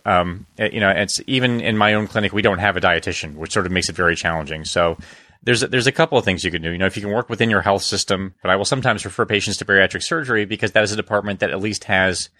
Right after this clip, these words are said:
a dietitian and a nutritionist and has counseling. And even if, you know, the patient doesn't actually have a serious intent to go through the bariatric surgery, they at least have those resources and the chance for education at that level. Um,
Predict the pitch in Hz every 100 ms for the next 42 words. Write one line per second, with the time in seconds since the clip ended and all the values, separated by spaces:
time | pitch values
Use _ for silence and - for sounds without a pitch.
0 | _ _ _ 104 110 101 113 - 110 98
1 | 98 98 95 95 95 92 - 92 95 -
2 | 101 92 - 90 87 - _ _ _ 113
3 | 120 113 113 - - _ _ - 117 104
4 | 120 117 98 101 98 - 104 95 95 -
5 | 101 92 92 90 90 87 156 151 98 87
6 | 82 - - 87 80 82 78 _ - _
7 | _ 117 104 104 104 98 90 98 98 98
8 | 92 98 85 95 - 98 - 87 82 90
9 | 82 92 78 82 78 85 76 78 _ _
10 | _ - _ _ 95 92 90 87